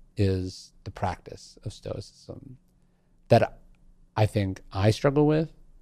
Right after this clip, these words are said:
But I think when you read the private thoughts of the Stoics,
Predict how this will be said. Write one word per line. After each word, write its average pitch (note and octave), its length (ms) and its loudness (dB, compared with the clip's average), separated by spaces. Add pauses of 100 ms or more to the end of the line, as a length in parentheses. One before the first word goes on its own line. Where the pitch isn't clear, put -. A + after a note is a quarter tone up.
(180)
But A2+ 140 4
I A2 80 4
think G#2 300 0
when G2+ 200 0
you G2 400 -4 (640)
read G2 560 -2 (140)
the G2+ 100 -4
private F#2+ 500 -4
thoughts - 560 -4
of G2+ 200 -6
the G2 80 -4
Stoics, - 760 -8